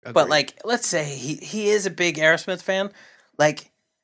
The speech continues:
Speaker 1: he picked one of their songs from the nineties.
Speaker 2: Yeah, one of those Diane Warren
Speaker 1: Like,
Speaker 2: penned numbers.
Speaker 1: I mean, at least, at least if he was going to sing Aerosmith, like,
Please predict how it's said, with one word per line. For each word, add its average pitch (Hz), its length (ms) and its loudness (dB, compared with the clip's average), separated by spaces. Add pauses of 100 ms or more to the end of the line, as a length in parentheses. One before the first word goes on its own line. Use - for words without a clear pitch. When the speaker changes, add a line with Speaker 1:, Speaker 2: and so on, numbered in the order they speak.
(320)
Speaker 1:
he 226 120 -4
picked 269 360 -6
one 180 200 -2
of 190 80 2
their 180 100 2
songs 185 380 0
from 143 220 2
the 131 100 2
nineties. 120 720 -4
Speaker 2:
Yeah, 180 120 0
one 180 180 -6
of 175 60 -6
those 165 200 -6
Diane 151 800 -4
Warren 147 280 -4
Speaker 1:
Like, 311 280 0
Speaker 2:
penned 110 420 -12
numbers. 104 680 -8 (140)
Speaker 1:
I 143 80 0
mean, 180 220 -2
at 196 220 2
least, 208 680 -2
at 147 220 -4
least 220 580 -2
if 131 120 -4
he 135 120 -2
was 131 120 -4
going 220 280 0
to 139 80 -4
sing 127 260 0
Aerosmith, 127 520 -2
like, 143 240 -10